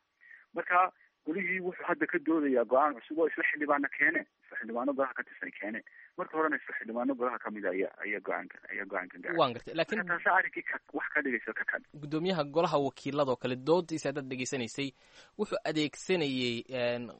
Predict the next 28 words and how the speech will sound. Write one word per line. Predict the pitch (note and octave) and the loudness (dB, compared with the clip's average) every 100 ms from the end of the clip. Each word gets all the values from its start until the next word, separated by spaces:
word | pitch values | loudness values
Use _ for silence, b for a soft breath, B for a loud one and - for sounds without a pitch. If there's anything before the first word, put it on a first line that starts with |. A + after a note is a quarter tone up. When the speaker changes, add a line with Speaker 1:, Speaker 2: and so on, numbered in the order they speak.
| - - | -20 -2
Speaker 2:
qodobo | D3+ D3 C#3 F3 | 0 2 0 0
ka | - F3 | 0 0
mid | D3 C#3 | 0 -2
ah | |
xeer | - C#3 C3 B2+ | -2 2 2 2
hoosaadka | C3+ D3 - C3 | 0 2 0 -4
golaha | B2 C#3+ B2+ | 0 2 2
wakiilada | A2+ - C#3+ C#3 - | 0 -4 -2 -2 0
oo | D3 F#3+ | 0 2
uu | F#3+ | 2
leeyahay | F#3 D3 C#3+ D#3 D#3+ b b b - | 2 2 0 -4 -6 b b b -2
kalfadhi | D#3 D#3 G#3+ F3 C#3+ | -2 0 0 0 -2
gudihii | D3 E3 D#3+ D#3 D#3 - - | -2 -2 -2 -2 -2 -6 -10
mooshin | D3+ D3 C#3+ - D3 C#3 - - | -4 -2 -2 -2 -6 -6 -10 -4
laba | C#3+ F3 | 0 0
jeer | - D#3 C#3+ | 0 0 2
lagagama | C3+ C3 C3+ C3+ | 0 -4 -4 -2
wada | B2 A#2 | -2 -4
doodi | A2 A#2+ A#2 | -2 -2 -4
karo. | - - - b b b - | -10 -16 -16 b b b -4
Een, | E3 D#3+ D#3+ _ _ | -2 -2 -6 _ _
arrintaasi | D#3+ F#3 - G#3+ E3+ - D3+ - _ _ _ - | -6 -2 -2 0 -2 -2 -10 -12 _ _ _ -14
iyada | D#3+ F3+ E3+ D3 | -4 0 0 0
dooda | C#3+ D#3+ F#3 E3 D3 | -2 0 0 0 -4
sharci | - B2 C#3 | -4 -8 -10
sidee | - D3 D#3 | -12 -4 -4
bay | |
u | C#3 | -2